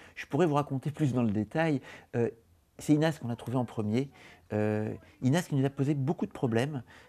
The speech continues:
parce que toutes les semaines, on lui mettait en face une nouvelle, euh, sœur potentielle pour lancer des impros à deux, et elle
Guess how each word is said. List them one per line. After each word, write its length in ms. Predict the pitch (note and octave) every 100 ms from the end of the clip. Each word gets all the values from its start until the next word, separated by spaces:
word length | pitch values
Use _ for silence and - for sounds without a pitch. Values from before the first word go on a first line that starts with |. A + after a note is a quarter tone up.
| _ -
parce 200 | C#3 -
que 140 | F#3+
toutes 340 | F#3+ - A3
les 80 | F3
semaines, 520 | D#3+ - D3 D3 B2+ -
on 100 | A2
lui 120 | A#2
mettait 480 | B2 C3+ - C3+ C3+
en 140 | A2+ A2+
face 480 | - B2 A#2+ - - -
une 300 | A#2 A#2+ G#2+
nouvelle, 520 | A#2 C3 A#2 C3+ B2
euh, 200 | G#2+ G2+ - -
sœur 440 | - - C#3 C3 -
potentielle 680 | A2+ - G#2+ - F3 F3+ - - - - - -
pour 140 | A#2+
lancer 240 | B2 C3 D3+
des 160 | C3
impros 320 | B2+ B2 - C#3
à 60 |
deux, 220 | A2 D#3+ G#3+ - - - -
et 240 | D#3+ E3+ -
elle 240 | C3+